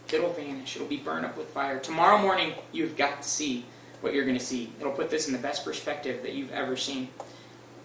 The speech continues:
James five three, talking to Christians, says something similar to this. It talks about that fire.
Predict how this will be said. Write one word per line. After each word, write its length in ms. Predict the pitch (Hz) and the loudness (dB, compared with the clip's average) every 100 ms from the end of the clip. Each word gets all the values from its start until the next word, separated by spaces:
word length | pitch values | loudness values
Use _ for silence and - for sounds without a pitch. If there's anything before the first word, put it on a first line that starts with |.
| - - - - - - | -18 -18 -20 -18 -18 -4
James 400 | 170 190 190 190 | 8 10 10 8
five 320 | 180 175 175 | 8 10 10
three, 380 | 165 180 156 127 | 6 6 6 4
talking 400 | - - - - | 0 -2 -2 -2
to 80 | - | -2
Christians, 440 | 98 - - 127 | -2 -2 -2 0
says 200 | - 151 | 2 2
something 280 | 156 165 151 | 0 -2 -2
similar 420 | 151 208 190 185 - - - - | -2 -2 -2 -2 -6 -14 -16 -6
to 100 | 113 | -4
this. 420 | 113 107 - - - | -4 -4 -6 -8 -8
It 100 | - | -6
talks 260 | - - - | -2 -2 0
about 200 | 120 117 | -2 -2
that 160 | - - | -4 -2
fire. 300 | 113 120 | 0 0